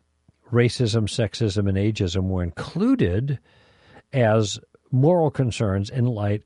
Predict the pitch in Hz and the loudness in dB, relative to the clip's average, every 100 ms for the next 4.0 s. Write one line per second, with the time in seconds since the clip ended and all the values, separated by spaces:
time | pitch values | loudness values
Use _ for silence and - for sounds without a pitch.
0 | - 107 90 92 92 95 92 90 87 - | -4 -2 -2 -8 -4 -2 0 -2 -4 -8
1 | - - - _ _ _ _ - 120 95 | -20 -20 -20 _ _ _ _ -2 -2 0
2 | 123 110 90 107 98 95 92 98 98 85 | -2 0 0 0 2 0 0 0 -2 -2
3 | 104 85 95 90 87 - 104 - 92 | -2 -2 -2 -2 -4 -4 -4 -2 -4